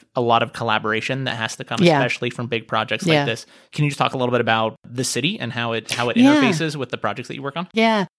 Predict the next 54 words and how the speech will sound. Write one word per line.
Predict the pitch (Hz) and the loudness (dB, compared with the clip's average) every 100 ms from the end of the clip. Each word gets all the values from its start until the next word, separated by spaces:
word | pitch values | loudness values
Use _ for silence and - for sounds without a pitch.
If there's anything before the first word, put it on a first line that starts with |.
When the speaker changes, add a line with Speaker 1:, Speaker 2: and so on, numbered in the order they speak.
| - | 2
Speaker 2:
Well, | 240 240 | 6 6
so | 214 254 | 6 4
I'm, | 233 233 226 214 | 6 6 4 4
I'm | 220 220 214 | 2 4 6
new | 220 240 240 | 6 4 2
to | - 214 | 0 -2
learning | 196 196 196 190 185 | 0 2 2 2 2
the | 175 | 0
staff | - 180 170 165 - - | 0 -2 0 0 -4 -10
of | - 165 160 | 0 0 0
City | - 180 175 | -2 0 0
of | 160 | 0
Sparks, | - 175 165 170 - - - _ 160 | -2 -2 -2 -2 -6 -8 -8 _ -4
and | 165 160 160 156 | 0 2 2 2
we've | 170 175 | 2 4
been | 170 165 | 4 4
doing | 160 160 160 | 4 4 4
that | 151 151 | 2 2
over | 151 160 | 0 0
the | 151 156 | 2 0
year | 151 156 156 | 2 2 2
and | 151 147 | 0 -2
a | |
piece | 151 160 151 - | -4 -4 -4 -4
that | - - | -4 -2
we | 165 156 | 0 2
have | 151 - | 0 -2
owned | 165 156 156 151 - | 0 0 0 -2 -6
Audi. | 156 147 147 147 143 - | -2 -2 0 0 -2 2
But | 160 156 156 | 4 4 4
I've | 170 170 | 2 4
worked | 180 165 - | 4 2 2
with | 170 160 | 2 4
the | 160 | 2
staff | - 170 156 147 - | 0 0 0 0 2
at | 151 143 | 2 2
City | - 165 | 0 0
of | 151 | 0
Reno | 151 156 147 143 | 2 2 2 0
for, | - - 151 143 139 135 | -2 0 2 2 0 0
you | 151 | 0
know, | 139 | 0
decades | 135 151 147 151 139 139 - | 2 2 4 2 2 0 -2
now, | 143 131 135 | 0 2 0
being | 139 160 151 147 151 - | 2 4 4 4 2 0
on | 160 147 143 143 | 0 2 0 0
the | 143 139 139 | 2 2 4
different | 147 - 151 | 2 2 -4
commissions. | - 160 143 - 165 147 147 - | -2 0 0 0 0 0 -2 -2
And | 147 | 2
I | |
was | 139 139 | 2 2
on | 147 139 139 | 0 2 0
the | 143 135 | 0 -2